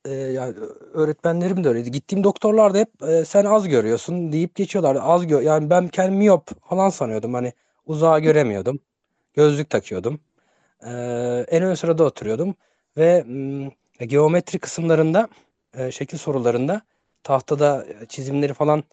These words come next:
eee, zorlanıyordum gerçekten. En önden, eee, bile bazen, hani, eee, tam böyle geniş göremediğim zamanlar, yapamadığım zamanlar oluyordu. O geometri kısmında, eee, kitaptan, hani, bireysel çalışınca anlıyordum ama öğretmen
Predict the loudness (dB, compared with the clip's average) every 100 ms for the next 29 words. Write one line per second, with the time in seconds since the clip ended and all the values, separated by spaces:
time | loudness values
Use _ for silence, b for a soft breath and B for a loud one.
0 | _ _ _ _ _ -18 -14 -10 -4 -2
1 | 0 0 -2 -2 -4 -4 -6 -2 0 2
2 | 0 -2 -6 -16 -20 -20 -20 -14 -6 -2
3 | 2 4 4 2 0 -2 -4 -8 _ _
4 | -14 -12 -10 -12 -8 -8 -6 -8 -8 -8
5 | -10 -8 -6 -4 -4 -6 -6 -4 -2 -2
6 | -4 -6 _ _ _ _ -6 -2 -2 -2
7 | -4 -2 0 2 2 2 0 0 0 0
8 | -2 -6 -14 -8 -6 -4 -6 _ _ _
9 | _ _ -14 -12 -10 -10 -10 -10 -12 -14
10 | -10 -6 -4 -2 -4 -4 -10 -8 -4 -4
11 | -6 -8 -6 -8 -6 -6 -6 -4 -4 -2
12 | 0 -2 -4 _ _ _ -4 0 2 0